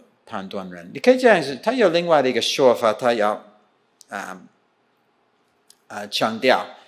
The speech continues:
他说有两，有两种的，的情况。有一，一种的情况，你被感动，但是不需要做什么，不需要带什么十字架，不是，就是可以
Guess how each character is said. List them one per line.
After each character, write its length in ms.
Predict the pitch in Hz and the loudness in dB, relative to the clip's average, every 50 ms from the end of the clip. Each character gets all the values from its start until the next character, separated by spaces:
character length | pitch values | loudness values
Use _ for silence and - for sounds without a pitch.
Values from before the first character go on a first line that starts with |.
| _ _ _ _ _ | _ _ _ _ _
他 120 | - 277 294 | -14 -14 -12
说 320 | 277 - - 277 226 208 | -10 -6 0 2 2 2
有 220 | 185 175 185 180 190 | 4 4 2 2 2
两， 320 | 214 254 254 - 180 185 | 2 -2 -4 -6 -6 -2
有 140 | 208 214 214 | 0 0 2
两 320 | 220 247 285 320 349 311 | 0 -2 -4 -4 -8 -8
种 420 | - - 208 185 185 190 196 202 160 | -2 0 0 2 0 0 -4 -4 2
的， 380 | 170 143 127 123 - - - - - - _ _ _ _ _ _ _ _ _ _ _ _ _ _ _ _ _ _ _ _ _ _ _ _ _ _ _ _ _ | 4 4 4 4 2 -8 -16 -20 -20 -20 _ _ _ _ _ _ _ _ _ _ _ _ _ _ _ _ _ _ _ _ _ _ _ _ _ _ _ _ _
的 800 | - 143 135 131 127 123 123 120 120 113 110 - - - - _ _ _ _ _ _ _ _ _ _ _ _ | 0 2 4 6 6 6 6 6 4 2 0 -2 -6 -18 -20 _ _ _ _ _ _ _ _ _ _ _ _
情 340 | - - - 208 185 180 170 | -4 -4 -2 -2 -2 -4 -4
况。 540 | 160 - 185 160 117 82 76 - - - _ _ _ _ _ _ _ _ _ _ _ _ _ _ _ _ _ _ _ _ _ _ _ _ _ _ - | -2 2 2 2 2 0 -6 -12 -18 -20 _ _ _ _ _ _ _ _ _ _ _ _ _ _ _ _ _ _ _ _ _ _ _ _ _ _ -2
有 260 | 143 156 156 170 220 | 0 2 2 2 0
一， 80 | 302 320 254 - - | -2 -4 -6 -10 -10
一 160 | 214 262 294 | -8 -8 -4
种 180 | - 277 233 185 | -2 -2 -2 0
的 80 | 143 | -2
情 240 | 131 - - 175 160 | -4 -2 -4 -4 -2
况， 320 | 143 - 156 143 135 139 135 | 2 2 4 4 4 2 -2
你 120 | 135 139 | -6 -4
被 200 | - - 196 190 | -2 0 0 0
感 300 | 185 190 185 170 160 160 | 2 2 4 2 2 2
动， 260 | - 233 220 180 156 | 0 0 0 0 -2
但 220 | 151 156 151 151 - | 0 -2 -2 -2 -2
是 160 | - 156 147 | -8 -10 -10
不 240 | 147 - - - 156 | -12 -14 -16 -14 -14
需 200 | - - - 180 | -10 -6 -4 -4
要 100 | 170 165 | -4 -4
做 240 | - 190 151 - | -4 -6 -6 -6
什 160 | - - - 90 | -8 -14 -18 -18
么， 200 | 85 87 - _ _ _ _ _ _ _ _ _ _ _ _ _ | -20 -20 -20 _ _ _ _ _ _ _ _ _ _ _ _ _
不 100 | - 131 | -14 -12
需 140 | 127 - 151 | -8 -4 -4
要 80 | 139 | -4
带 240 | 131 - 147 139 139 | -2 -2 -4 -4 -4
什 160 | 131 - 143 | -6 -8 -10
么 80 | 131 123 | -10 -10
十 180 | - - 147 135 | -10 -10 -10 -8
字 160 | 127 143 127 | -8 -8 -10
架， 220 | 131 151 135 76 - - _ _ _ _ _ _ _ _ _ _ _ | -8 -8 -10 -10 -10 -16 _ _ _ _ _ _ _ _ _ _ _
不 100 | - 120 | -10 -8
是， 200 | 120 - 135 120 | -8 -8 -10 -10
就 180 | - 135 135 131 | -6 -6 -6 -6
是 140 | - - | -6 -10
可 240 | 123 - - 117 127 | -12 -8 -4 -4 -2
以 260 | 135 123 120 123 - | -2 -4 -6 -12 -16